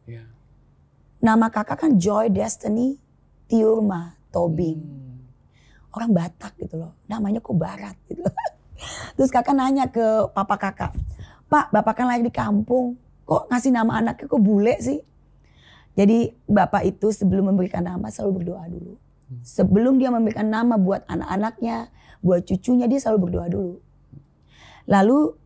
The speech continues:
Speaker 2: ada tuntunan Tuhan untuk membuat bapak kakak itu buka kamus.
Speaker 1: Oke.
Speaker 2: Dia bilang gini, "Bapak pingin kamu itu bergembira.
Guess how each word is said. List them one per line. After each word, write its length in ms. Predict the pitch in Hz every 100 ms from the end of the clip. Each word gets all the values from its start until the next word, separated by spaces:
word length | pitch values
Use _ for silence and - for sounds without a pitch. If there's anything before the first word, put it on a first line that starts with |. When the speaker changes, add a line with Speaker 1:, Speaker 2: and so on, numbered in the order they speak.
| _ _
Speaker 2:
ada 200 | - 208 214
tuntunan 420 | 233 226 220 214
Tuhan 320 | 214 196 294
untuk 320 | 226 - 262 _ _
membuat 420 | - 226 190 202 -
bapak 320 | - 175 - -
kakak 240 | 185 - 202
itu 100 | 269
buka 240 | 214 -
kamus. 640 | - - 294 320 311 - - _
Speaker 1:
Oke. 480 | 110 - 107 123 147 _ _ _ _ _ - _ _
Speaker 2:
Dia 100 | -
bilang 240 | 233 269 277
gini, 300 | 247 214 214 _
"Bapak 340 | - 202 - 240
pingin 480 | 247 233 240 247 254 _ _ _
kamu 320 | - 220 226
itu 160 | 233 247
bergembira. 800 | 185 170 180 190 208 196 165